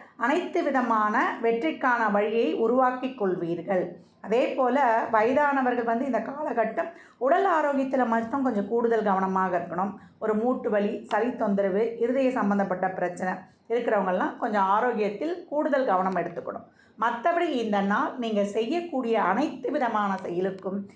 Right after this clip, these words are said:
வெற்றி திருநாளாக அமைகிறது. அடுத்து நாம் காணவிருப்பது மிதுன ராசி. மிதுன ராசிக்கு இந்த காலகட்டம் மிக அற்புதமான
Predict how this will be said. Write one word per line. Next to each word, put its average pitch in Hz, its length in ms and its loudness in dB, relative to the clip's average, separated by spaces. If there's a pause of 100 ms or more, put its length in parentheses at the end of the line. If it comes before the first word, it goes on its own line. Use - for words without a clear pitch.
(160)
வெற்றி 339 440 0
திருநாளாக 202 800 2
அமைகிறது. 165 840 -2 (1160)
அடுத்து 262 640 0
நாம் 214 280 0
காணவிருப்பது 214 800 0
மிதுன 202 320 0
ராசி. 160 500 -4 (380)
மிதுன 339 300 2
ராசிக்கு 262 760 0
இந்த 220 260 -2
காலகட்டம் 262 1000 0
மிக 269 300 0
அற்புதமான 269 1080 2